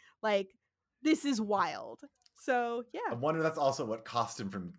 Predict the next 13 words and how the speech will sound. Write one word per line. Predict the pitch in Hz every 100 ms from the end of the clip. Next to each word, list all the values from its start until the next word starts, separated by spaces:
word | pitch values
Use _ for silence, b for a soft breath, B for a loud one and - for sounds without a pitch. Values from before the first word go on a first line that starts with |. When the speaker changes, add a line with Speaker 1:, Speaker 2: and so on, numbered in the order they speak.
| 95
Speaker 2:
getting | 120 131 110
cast, | 101 92 82 - -
is | 107
that | 104 95 95
he |
was | 101
like, | 92 87
"Ah, | 92 87 85 -
I | 127
love | 135 147 127
him, | 104
but, | 98
like, | 104 98